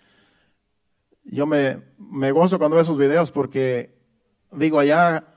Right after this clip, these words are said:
la gente vive en paz, vive tranquila,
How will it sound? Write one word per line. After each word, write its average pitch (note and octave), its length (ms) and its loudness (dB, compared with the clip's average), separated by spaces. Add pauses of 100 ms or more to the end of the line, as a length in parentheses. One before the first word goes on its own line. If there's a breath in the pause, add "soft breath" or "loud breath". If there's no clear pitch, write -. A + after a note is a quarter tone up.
la C3+ 220 -4
gente D#3 260 -4
vive D3+ 220 -2
en C3 100 -6
paz, D3+ 580 -6 (460 soft breath)
vive C3 720 -4
tranquila, A#2 720 -4